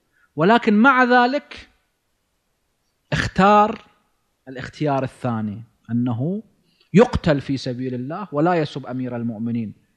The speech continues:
عليه الصلاة والسلام. مو فقط هذا المقدار، بل يتعجل الثكل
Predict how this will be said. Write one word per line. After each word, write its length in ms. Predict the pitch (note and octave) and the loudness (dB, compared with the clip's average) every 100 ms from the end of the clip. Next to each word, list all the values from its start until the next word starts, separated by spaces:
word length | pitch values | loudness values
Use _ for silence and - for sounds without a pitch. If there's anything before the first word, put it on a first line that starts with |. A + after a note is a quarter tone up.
| _ - | _ -6
عليه 280 | C#3+ D3 C#3+ | -2 -2 -2
الصلاة 380 | - C3+ C3 B2 | -4 -6 -6 -8
والسلام. 520 | A#2+ - A2+ A2 A#2 _ _ _ - | -14 -16 -20 -20 -20 _ _ _ -8
مو 200 | F3+ D#4 | 0 0
فقط 320 | C#4 C#4+ C#4+ | 0 -2 -2
هذا 240 | C4 C4 B3+ | 0 -2 -4
المقدار، 480 | B3 A#3+ A#3 B3+ | -6 -10 -12 -12
بل 480 | A#3 F#3 B3+ D4 D4+ | -10 -6 -4 -4 -4
يتعجل 800 | A3+ F#3+ G3 - C4 A3 F#3+ F#3+ | -4 -4 -2 0 -2 -2 -4 -4
الثكل 760 | E3 - _ A3+ D4+ - D4+ | -4 -10 _ -8 -6 -8 -8